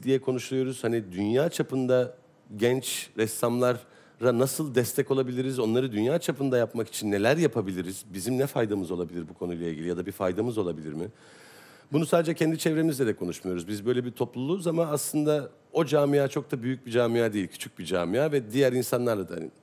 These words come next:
Ali Güreli ile de konuşuyoruz oturup bu konuyla ilgili ne yapabiliriz diye.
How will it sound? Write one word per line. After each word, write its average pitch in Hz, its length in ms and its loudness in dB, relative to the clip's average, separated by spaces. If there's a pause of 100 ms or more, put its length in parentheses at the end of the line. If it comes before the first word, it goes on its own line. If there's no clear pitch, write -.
(540)
Ali 113 120 -2
Güreli 120 200 2
ile 110 160 2
de 95 60 -2
konuşuyoruz 87 520 -6
oturup 85 300 -8 (280)
bu 95 60 -8
konuyla 90 320 -4
ilgili 87 220 -4
ne 87 60 -2
yapabiliriz 76 600 -8
diye. 73 200 -8